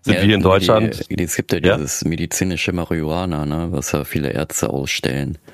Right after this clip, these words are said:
Speaker 1: Ja, das stimmt, das gibt's
Speaker 2: Das
Speaker 1: auch,
Speaker 2: gibt's
Speaker 1: ja.
Speaker 2: ja. Das wäre, glaub ich, das Einzige, was, glaub ich, funktioniert und die anderen Dinger dann halt nicht.
Speaker 1: Deswegen halt, ne? Und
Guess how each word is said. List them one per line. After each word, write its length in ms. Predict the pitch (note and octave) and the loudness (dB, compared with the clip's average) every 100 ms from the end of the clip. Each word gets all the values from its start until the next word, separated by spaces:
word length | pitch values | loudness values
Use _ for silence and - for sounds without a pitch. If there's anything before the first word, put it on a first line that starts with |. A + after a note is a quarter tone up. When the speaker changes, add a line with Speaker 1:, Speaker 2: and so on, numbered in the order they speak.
| - - _ _ _ _ _ _ | -20 -20 _ _ _ _ _ _
Speaker 1:
Ja, 140 | B2 D3+ | 2 4
das 120 | E3 | 2
stimmt, 260 | B2 F#2 | 2 2
das 140 | G#2 - | 0 0
gibt's 180 | - A2+ | 0 2
Speaker 2:
Das 180 | E2+ | 2
Speaker 1:
auch, 20 | - | 4
Speaker 2:
gibt's 240 | G2+ E2 | 4 6
Speaker 1:
ja. 60 | D#2 | 4
Speaker 2:
ja. 200 | C#2 C#2+ - | 0 -2 -2
Das 260 | F#2 - | -2 0
wäre, 140 | F#2 E2+ | 0 0
glaub 100 | E2 | 0
ich, 60 | |
das 140 | D2 C#2 | -2 0
Einzige, 400 | C#2+ F2 D#2 C#2 | 0 2 0 0
was, 140 | C#2+ | -2
glaub 120 | - C2 | 0 0
ich, 120 | - | 0
funktioniert 520 | C#2 C#2+ - D2 C#2+ | 0 0 0 0 0
und 140 | D2+ D2 | 0 0
die 80 | |
anderen 280 | D2 D2+ D#2 | 0 0 0
Dinger 240 | - E2 D2 | 0 0 0
dann 160 | D#2 | 0
halt 240 | C#2+ C#2+ C2+ _ - | 0 -2 -4 _ -4
nicht. 340 | D2+ - - - - - _ _ _ _ _ _ _ _ _ _ _ | -4 -4 -10 -12 -12 -12 _ _ _ _ _ _ _ _ _ _ _
Speaker 1:
Deswegen 520 | F#2 - G#2 G#2 G2 | -8 2 4 4 4
halt, 260 | F#2 E2+ E2 | 2 2 2
ne? 240 | F#2+ G#2+ | 4 4
Und 520 | F#2 G2 G2+ G2 - | 4 2 0 -2 -6